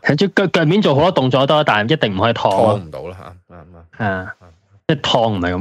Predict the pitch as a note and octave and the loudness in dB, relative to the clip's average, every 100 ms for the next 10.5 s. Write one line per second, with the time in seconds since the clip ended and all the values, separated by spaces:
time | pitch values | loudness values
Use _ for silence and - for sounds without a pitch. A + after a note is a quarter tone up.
0 | A2 F#2 F2+ G2 F#2 - _ _ _ _ | -2 -2 0 -2 -4 -8 _ _ _ _
1 | _ _ _ _ - G3+ C4 E3 G#3+ F#3+ | _ _ _ _ -2 0 2 2 2 2
2 | A#2+ G2 G#2 F#2+ D#3+ D#3+ D#3+ D3+ B2+ D2+ | 0 -6 -8 -4 -4 0 0 0 -4 -8
3 | D#2+ A#2 F#2+ F#2+ G#2+ G2+ F2+ - - G2 | -4 -4 -2 -6 -6 -6 -8 -10 -8 -6
4 | E2+ F2 G#2 D#2 C#2 C#2 D#2 - _ _ | -6 -6 -6 -8 -10 -12 -16 -20 _ _
5 | _ _ _ _ _ - D3 D3 C#3+ D3+ | _ _ _ _ _ -6 0 2 2 2
6 | D#3+ D#3 D#3+ D#3 C3+ B2 - - - - | 2 2 2 0 0 -2 -4 -12 -16 -12
7 | - - F#3 G3+ D#3 B3 - - - F#3 | -2 0 2 2 2 0 0 0 0 0
8 | F5 - - G3 F3+ - G#3+ C#4 - - | 0 0 0 0 0 -2 -2 -4 -4 0
9 | D#4+ G#4 - G4 A4 - F#4 A#4 - - | 2 0 0 0 0 0 2 0 -2 -6
10 | D#4+ B3+ G#3 A3+ B3+ | -2 -2 2 2 2